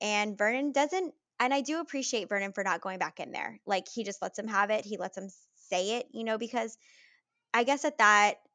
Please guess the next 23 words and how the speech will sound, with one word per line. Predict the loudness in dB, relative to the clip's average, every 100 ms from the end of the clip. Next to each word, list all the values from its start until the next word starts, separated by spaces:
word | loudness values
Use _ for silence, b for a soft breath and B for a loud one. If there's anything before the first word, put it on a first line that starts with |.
| _
age, | -4 -2 -2 -4 -4 -6 -4
um, | 0 0 0 -4 -12 -16 _ _ _ _ _
you | -4 0
know, | 2 2 0 -6 _
your | -4 0 4 4
ability | 2 0 0 -4
to | -6 -8
stand | -10 -6 -4 0
up | -2 -2
to | -12 -10 -8 -6 -6 -6 -6 -8
a |
teacher | -8 -6 -4 -2 0 4 4 2
or, | 0 0 -2
like, | -4 -8
curse | -6 -4 -4 -4
at |
a | -8
teacher | -8 -8 -4 -2 -2 -4 b b b -8
kind | -6 -6
of | -6
gave | -4 -4 -6
you | -8
more | -6 -6 -6